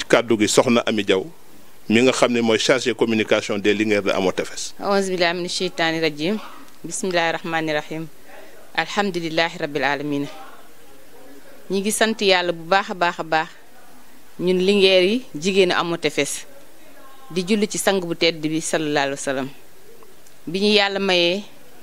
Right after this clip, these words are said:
Speaker 2: ñu fekkewaat suñu conférence bu mag bii ñuy def chaque année. Te ren ñu jàpp ko samedi le six juillet deux mille dix-neuf, incha allah, buñ ci Yàlla yóbboo ci kàntanam.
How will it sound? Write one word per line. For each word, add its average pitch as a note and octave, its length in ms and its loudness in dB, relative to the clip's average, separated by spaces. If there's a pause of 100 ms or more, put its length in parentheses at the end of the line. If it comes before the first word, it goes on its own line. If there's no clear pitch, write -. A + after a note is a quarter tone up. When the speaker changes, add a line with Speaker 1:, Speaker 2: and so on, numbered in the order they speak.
(320)
Speaker 2:
ñu F3+ 100 0
fekkewaat F#3+ 640 2 (960)
suñu G3+ 240 2
conférence G3 500 2
bu F3+ 80 -6
mag F3+ 160 2
bii F#3+ 340 0
ñuy F#3+ 120 2
def F3 160 2
chaque - 300 0
année. D#3+ 220 0 (1160)
Te G#3 120 2
ren G#3+ 160 6
ñu G#3 120 6
jàpp G#3 320 2
ko A3+ 200 2 (640)
samedi A3+ 400 4
le G3 140 4
six B3+ 420 4
juillet F#3+ 500 4 (600)
deux G3 160 6
mille G3 180 4
dix-neuf, E3+ 440 6
incha F3 380 4
allah, D#3 220 2
buñ E3 160 -4
ci D#3+ 120 -2
Yàlla D#3 200 4
yóbboo D3 380 0
ci C#3+ 120 -4
kàntanam. C3+ 460 2